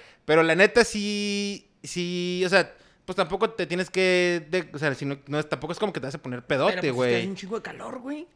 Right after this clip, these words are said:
Speaker 1: Pues te compras agüitas de cuatro dólares, pero de to-, <laughs> un, pues, lo más, es lo más baratillo. Eh, pero no, fui, me tocó, fui el sábado a las calific-, a las clasificatorias,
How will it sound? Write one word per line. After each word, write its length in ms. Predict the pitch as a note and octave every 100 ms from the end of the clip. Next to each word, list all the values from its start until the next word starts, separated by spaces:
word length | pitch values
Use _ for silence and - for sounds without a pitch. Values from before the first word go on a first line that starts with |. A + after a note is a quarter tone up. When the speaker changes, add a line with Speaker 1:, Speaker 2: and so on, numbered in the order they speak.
| _
Speaker 1:
Pues 120 | G#3+
te 80 | -
compras 280 | F#3+ D#3+ F3+
agüitas 420 | C#3+ C3+ E3+ E3 - B2+
de 160 | B2
cuatro 340 | - B2+ - C#3
dólares, 560 | E3 G#3 G#3 G3+ G3
pero 720 | - C3+ C3 B2 A2+ G#2 F#2+ - A2+
de 100 | A#2+
to-, 240 | - F#3 - -
<laughs> 180 | -
un, 180 | A#2 B2+
pues, 160 | D3 D3
lo 100 | D#3+
más, 200 | D#3+ D#3+
es 120 | E3
lo 140 | F3 F3+
más 180 | F3
baratillo. 640 | F3+ E3+ - C#3+ C3+ A#2+ A#2
Eh, 600 | C3+ B2+ A#2 A2+ G#2+ G2+ F2+ - _ _ _ _ - - - - _ -
pero 200 | C#3 C3+
no, 180 | F3
fui, 280 | F3 F3+ E3+
me 80 | D#3+
tocó, 220 | C#3+ D3+
fui 120 | D#3+
el 120 | F#3 E3
sábado 380 | G#3+ A#3 B3
a 60 | A#3+
las 140 | G3+ -
calific-, 340 | D3+ D#3 D3+
a 60 | C#3+
las 140 | C#3
clasificatorias, 920 | D3 D3 C3 C#3 B2+ F#3+ G#3+ C4 -